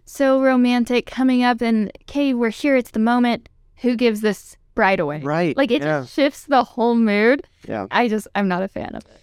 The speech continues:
Speaker 1: But
Speaker 2: The, the other thing about it is, uh, everybody can hear the officiant, but generally you can't hear, if it's a bigger crowd, you can't
Speaker 1: It's
Speaker 2: hear
Speaker 1: true.
Speaker 2: the parents saying, "We do," or, "I
Speaker 1: Yeah.
Speaker 2: do." Um,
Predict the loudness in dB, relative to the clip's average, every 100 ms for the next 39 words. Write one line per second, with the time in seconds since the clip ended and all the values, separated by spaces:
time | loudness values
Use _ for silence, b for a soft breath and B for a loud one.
0 | _ -10 -2 2 2 0 -4 0 2 2
1 | 0 -2 0 0 -2 0 0 0 -2 -10
2 | -10 -4 0 0 0 0 -2 -4 -12 _
3 | _ _ _ _ -20 _ 0 2 2 0
4 | -2 0 0 2 0 -2 0 0 -2 -6
5 | _ -2 -2 -4 _ _ -20 -14 -2 0
6 | 0 0 0 0 -2 -4 -4 -8 -6 -2
7 | 0 -2 -4 -4 -4 -2 -2 -2 -4 -2
8 | -4 -2 -2 -4 -4 0 2 0 -4 -16
9 | -20 -10 -8 -4 0 -2 0 -2 0 -2
10 | -2 -4 -4 -4 -2 0 0 -4 -6 -10
11 | _ _ _ _ -16 -2 0 2 0 -2